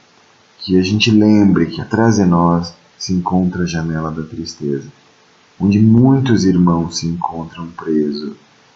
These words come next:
sofrendo por diversas questões, sejam psicológicas, sejam de vivência,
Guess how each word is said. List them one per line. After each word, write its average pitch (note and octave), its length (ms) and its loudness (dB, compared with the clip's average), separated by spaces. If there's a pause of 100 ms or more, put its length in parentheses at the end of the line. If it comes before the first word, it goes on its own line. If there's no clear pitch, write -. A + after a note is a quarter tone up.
(140)
sofrendo E2 800 -2 (880)
por F#2+ 140 -4
diversas G2 840 -2
questões, D2+ 520 -6
sejam E2 320 -4
psicológicas, C#2+ 1000 -6 (320)
sejam E2+ 400 -4 (680)
de E2 100 0
vivência, E2 840 -2